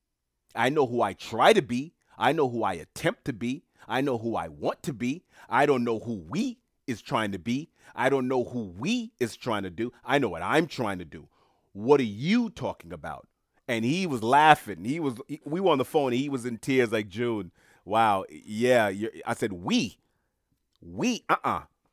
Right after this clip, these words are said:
Because I guarantee you, or I, that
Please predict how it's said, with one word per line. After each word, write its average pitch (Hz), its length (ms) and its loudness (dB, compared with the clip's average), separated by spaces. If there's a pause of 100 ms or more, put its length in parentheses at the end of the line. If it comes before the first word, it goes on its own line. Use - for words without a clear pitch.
(180)
Because 135 240 2
I 160 120 6
guarantee 180 960 2
you, 107 380 -6 (180)
or 117 220 0
I, 117 140 -4 (580)
that 117 320 4